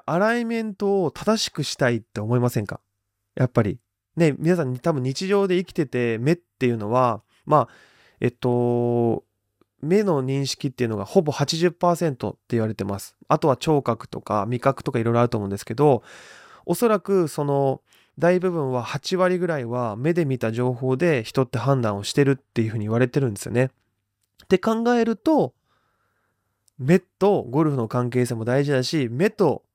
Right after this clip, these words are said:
生活も大事だし、目と人生においても大事だと思うんですよね。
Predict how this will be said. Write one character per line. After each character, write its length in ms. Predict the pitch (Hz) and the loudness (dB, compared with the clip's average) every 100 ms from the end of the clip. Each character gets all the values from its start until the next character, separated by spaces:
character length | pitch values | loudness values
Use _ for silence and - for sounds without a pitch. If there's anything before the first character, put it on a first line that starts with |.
| _ | _
生 300 | - - 202 | -8 0 2
活 240 | 202 190 180 | 2 -2 -2
も 120 | 160 | -2
大 160 | 147 | -2
事 80 | 139 | -2
だ 80 | 107 | -4
し、 160 | - 110 | -4 -2
目 180 | 156 | 0
と 200 | 196 147 | 2 0
人 280 | 117 156 214 | 0 0 0
生 180 | 185 147 | 0 0
に 80 | 123 | 0
お 60 | |
い 60 | 120 | 0
て 60 | 123 | 0
も 100 | 113 | 0
大 160 | 123 | 0
事 80 | 127 | 2
だ 160 | 127 117 | 2 0
と 140 | 104 | -4
思 140 | 104 | -4
う 40 | 95 | -6
ん 20 | |
で 60 | 90 | -8
す 60 | |
よ 80 | 113 | -2
ね。 200 | 123 | 0